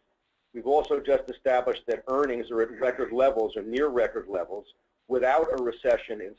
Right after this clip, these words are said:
sight. We'll talk more about that in a minute. So now we come to valuations. And we at First Long Island use a number of outside economists and strategists to help us in our work. We're gatherers of information on a regular basis,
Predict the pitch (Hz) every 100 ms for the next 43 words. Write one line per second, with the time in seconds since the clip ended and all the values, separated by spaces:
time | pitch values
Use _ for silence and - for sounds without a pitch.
0 | - 95 104 - 110 104 113 - 110 113
1 | 107 101 - 101 - 92 120 104 - _
2 | _ _ _ _ 131 135 165 165 151 139
3 | 135 113 113 113 117 104 98 - _ _
4 | _ _ _ _ - 113 123 170 165 143
5 | 139 139 127 120 117 110 101 98 _ _
6 | _ _ _ _ _ - 127 135 120 117
7 | 135 135 123 120 120 120 - 110 107 90
8 | - 123 120 120 117 - - 104 - -
9 | 120 120 117 101 98 - _ - 104 120
10 | 123 120 113 113 101 101 98 110 90 -
11 | _ _ _ _ _ _ _ 113 110 120
12 | 127 127 123 117 117 120 113 110 104 104
13 | 95 101 98 95 98 107 104 98 95 98
14 | 95 _